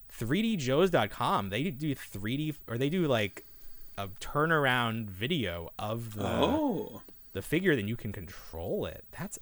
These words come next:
Speaker 2: Nice.
Speaker 1: awesome.
Speaker 2: That is
Speaker 1: Three D joes dot com.
Speaker 2: awesome.
Speaker 1: Check them out. Um, he's got, like, his face is very,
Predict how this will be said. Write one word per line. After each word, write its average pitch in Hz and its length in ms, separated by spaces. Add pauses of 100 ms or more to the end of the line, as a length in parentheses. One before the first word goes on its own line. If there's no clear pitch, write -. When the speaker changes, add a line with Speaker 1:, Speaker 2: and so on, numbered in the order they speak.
Speaker 2:
Nice. 120 220
Speaker 1:
awesome. 85 680 (300)
Speaker 2:
That - 60
is - 40 (160)
Speaker 1:
Three 190 100
D 156 60
joes 139 240
dot 101 180
com. 139 200
Speaker 2:
awesome. 92 120
Speaker 1:
Check - 260
them 135 160
out. 78 200 (1000)
Um, 82 680 (300)
he's 151 180
got, 180 140
like, 117 180
his - 220
face 147 260
is 113 100
very, 80 480